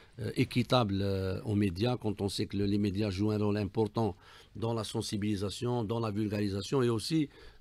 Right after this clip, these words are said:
euh, ils jouent un rôle important, euh, où ils permettent de faire connaître les programmes,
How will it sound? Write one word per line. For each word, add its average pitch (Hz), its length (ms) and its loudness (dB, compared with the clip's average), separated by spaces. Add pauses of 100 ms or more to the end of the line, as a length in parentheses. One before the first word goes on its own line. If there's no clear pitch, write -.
euh, 110 420 -6
ils 107 140 -4
jouent 117 240 -2
un 110 120 -4
rôle 113 200 0
important, 110 640 -4
euh, 101 1200 -10
où 120 100 -2
ils 117 140 0
permettent 135 520 0 (240)
de 107 100 -2
faire 107 220 -4
connaître 123 380 -2
les 101 120 -2
programmes, 120 540 0